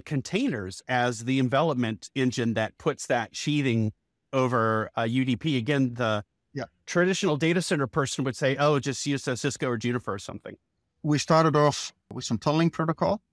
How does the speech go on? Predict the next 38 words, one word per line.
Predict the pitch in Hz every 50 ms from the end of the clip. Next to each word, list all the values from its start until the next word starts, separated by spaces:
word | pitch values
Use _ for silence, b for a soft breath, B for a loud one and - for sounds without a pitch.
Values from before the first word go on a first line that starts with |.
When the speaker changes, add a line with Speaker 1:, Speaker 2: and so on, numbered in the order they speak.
| _ _ _
Speaker 2:
but | - 123 120 117 107
then | 127 120 120 120 117
we, | 117 120 120 117 113 117 - -
uh, | - - 107 110 107 107 107 107 104 104
we | 104 117 110
deployed | 107 107 - - 117 110 110 104 -
a | - 104 107 110 110 107 107 107 107 107 - _ _ _ -
virtual | - 117 107 - 117 110
appliance | 104 - 127 117 110 110 107 107 -
from, | - - 113 110 107 -
from | - - 110 113
another, | 113 117 120 123 123 123 120 120 113 -
uh, | - 107 107 98
vendor. | 90 123 123 135 143 156 170 185 - _ _ _ _ _ -
What | - 107 113 120 117 - - - -
s-, | - - - -
uh, | - 143
that | 139 131 -
seemed | - - 135 127 117
to | - 117
work, | 107 127 147 170 - -
but | 123 113 104
then | 113 117 113 113 113 113 104
that, | 113 113 113 113 - - - -
what's | 117 98 - -
the | - 107
protocol | - - 120 110 110 - 113 110 110
again? | 110 - 110 104 104 95 - -
Speaker 1:
Like | 127 113 -
G | - 123 139
R | 143 131 127
E | 131 131 139 143 156 156
or? | 135 104 95 95 95 101 - _ _ _ _ -
Speaker 2:
Yeah, | 131 127
G-, | 117 113 127
G | 120 107 139 131 120
R | 113
E. | 107 92 92